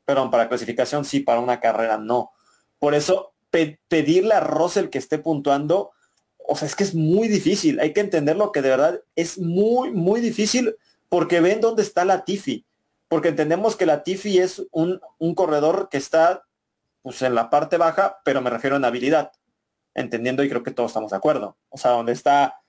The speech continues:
Mazepin, donde está Latifi, donde tal vez ahorita esté un escaloncito arriba Mick Schumacher, pero tampoco tanto. Entonces, ve dónde está Latifi y ve dónde queda Russell. O sea, Russell casi siempre le saca una vuelta a Latifi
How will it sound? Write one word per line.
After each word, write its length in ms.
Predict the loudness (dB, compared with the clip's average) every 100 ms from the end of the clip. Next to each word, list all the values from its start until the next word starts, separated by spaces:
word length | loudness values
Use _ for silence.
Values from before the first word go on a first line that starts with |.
| _ _ _ _
Mazepin, 880 | -4 -2 -2 -2 0 2 2 0 -4
donde 240 | -6 -6
está 240 | -4 0 2
Latifi, 840 | 0 0 0 0 2 0 0 -2 _ _ _ -8
donde 680 | -2 -2 0 0 0 -2 -2
tal 200 | 2 2
vez 200 | 2 0
ahorita 520 | 0 0 2 4 2
esté 220 | 0 -4 -2
un 140 | 0
escaloncito 560 | 0 -2 -2 -4 -4 -2
arriba 240 | 0 -2
Mick 160 | -2 -6
Schumacher, 460 | -2 0 0 -4
pero 180 | -4 -4
tampoco 460 | -4 -4 -4 -4 -2
tanto. 540 | 0 0 -2 -4 -4 _ _ _ _ -20 -20 _ -20 _ -10 -2
Entonces, 640 | 0 2 2 2 2 -2 _ _ _
ve 200 | -2 0
dónde 240 | 0 0
está 180 | 0 2
Latifi 500 | 2 0 -6 -8 -6
y 100 | -2
ve 100 | 0
dónde 300 | 2 0 -4
queda 220 | 0 0
Russell. 500 | 0 0 -2 -2 -8 -6
O 80 |
sea, 140 | -2 0
Russell 340 | 0 -2 -2
casi 240 | -2 -4 -4
siempre 280 | -4 0
le 80 | 0
saca 240 | 0 -2 -2
una 180 | 0
vuelta 380 | 2 0 2 0
a 260 | 0 0 0
Latifi 560 | 0 -2 -4 -2 -4